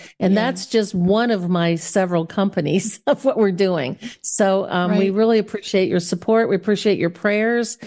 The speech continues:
Speaker 2: You know, if you really wanna pray something specific for Doctor Tenpenny, pray for stamina,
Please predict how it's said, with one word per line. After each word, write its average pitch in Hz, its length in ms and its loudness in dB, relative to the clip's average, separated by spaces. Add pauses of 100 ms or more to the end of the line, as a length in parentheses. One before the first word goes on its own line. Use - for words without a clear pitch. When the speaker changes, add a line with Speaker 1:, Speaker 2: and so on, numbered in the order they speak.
(300)
Speaker 2:
You 208 100 4
know, 196 80 2
if 185 140 -4
you 214 80 4
really 254 160 2
wanna 226 140 2
pray 220 200 0
something 208 440 0
specific 226 760 0
for 190 240 0
Doctor 196 340 -2
Tenpenny, 214 600 0 (220)
pray 220 160 0
for 214 140 -2
stamina, 175 720 0